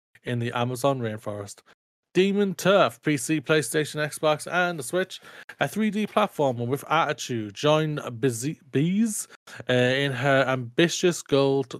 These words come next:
of taking over the Demon's Turf and becoming the Demon Queen herself. Uh, jump, spin, and punch your way f-, across the turfs with unique mechanics like, uh, a momentum-driving combat,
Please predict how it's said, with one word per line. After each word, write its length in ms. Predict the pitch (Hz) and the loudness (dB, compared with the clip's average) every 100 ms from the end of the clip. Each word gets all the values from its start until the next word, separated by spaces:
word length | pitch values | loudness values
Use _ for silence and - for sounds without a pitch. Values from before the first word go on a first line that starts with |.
| - | -8
of 160 | 120 | -8
taking 420 | - 175 180 160 147 | 0 0 2 -2 0
over 320 | 165 151 123 | 0 2 -2
the 140 | 113 | -4
Demon's 580 | 107 165 185 139 117 107 | -2 0 0 -2 -6 -6
Turf 380 | - 127 135 - - - _ _ - | -2 0 0 -4 -20 -20 _ _ -4
and 120 | 131 | -2
becoming 420 | 120 - 160 151 | -2 0 0 0
the 260 | 147 135 123 | -2 -2 -4
Demon 440 | 123 139 143 147 | 0 0 0 -4
Queen 280 | 147 143 139 | -2 -2 0
herself. 540 | 120 139 - 104 104 - - - 147 127 | -2 -4 -2 -2 -4 -10 -20 -16 -12 -2
Uh, 340 | 117 117 117 120 | 2 4 2 0
jump, 320 | 107 165 - | 2 0 0
spin, 380 | - 165 160 151 | -2 0 0 0
and 240 | 139 120 - | -4 -4 -8
punch 420 | - 233 156 - | -4 -2 -2 0
your 200 | 123 117 | 2 2
way 180 | 135 139 | 2 2
f-, 140 | 135 | 0
across 580 | - - - - 170 - | -10 -14 -6 0 0 -2
the 100 | 123 | -10
turfs 460 | - 127 123 120 - - _ _ - | -4 0 0 0 -8 -20 _ _ -2
with 180 | 127 | 0
unique 300 | 135 143 151 | 0 -2 -4
mechanics 680 | 135 - 127 120 120 - - | -6 -4 -2 -2 -4 -6 -2
like, 260 | 123 117 123 | -2 -2 -4
uh, 520 | 120 117 113 113 117 - _ - _ _ - | -2 -2 -2 -4 -6 -10 _ -20 _ _ -4
a 40 | |
momentum-driving 1300 | 147 135 135 143 143 139 120 _ - 131 127 123 120 113 | 2 2 2 0 -2 -6 -8 _ 2 4 4 0 -2 -2
combat, 460 | 160 160 156 147 | 0 2 2 2